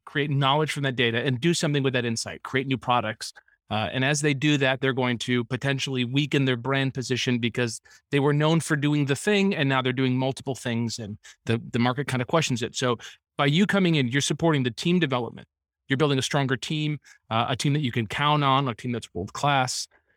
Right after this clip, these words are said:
You're keeping the brand tight and strong, maybe creating additional brands as needed to support these other products. Your numbers focused, your outcome focused. You talk about the growth school.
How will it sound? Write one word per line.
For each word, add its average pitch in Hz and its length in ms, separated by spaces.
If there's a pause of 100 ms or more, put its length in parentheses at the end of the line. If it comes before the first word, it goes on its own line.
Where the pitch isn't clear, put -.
(120)
You're 135 300
keeping 185 640
the 135 80
brand 135 640 (340)
tight 156 340
and 135 120
strong, 190 460
maybe 131 220
creating 123 280
additional 131 340
brands 127 280
as 120 140
needed 123 280
to 127 60
support 117 320
these 117 100
other 113 140
products. 120 600 (560)
Your 151 180
numbers 147 580
focused, 160 600
your 117 180
outcome 165 500
focused. 160 640
You 131 80
talk 123 200
about 110 200
the 123 60
growth 131 380
school. 160 580